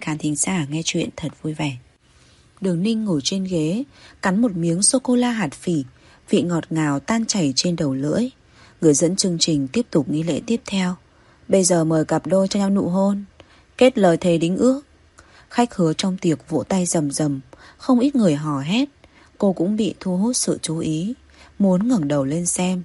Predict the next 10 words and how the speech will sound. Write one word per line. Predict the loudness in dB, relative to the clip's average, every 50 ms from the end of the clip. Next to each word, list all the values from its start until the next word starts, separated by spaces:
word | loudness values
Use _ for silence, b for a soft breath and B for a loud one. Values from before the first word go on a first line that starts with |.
| -10 _ B B B B B B
chứng | 0 0 2 2 2
kiến | 0 2 2 2 2 0 0
khoảnh | 0 0 0 0
khắc | -2 -2 -2 -2 -2 -2 -4
được | -4 -2 -2
cho | -2 -2 0
là | 0 0 -2
hạnh | -2 -4 -6 -8
phúc | -6 -6 -6 -6 -4 -4
ấy. | -2 -2 -2 -2 -2 -4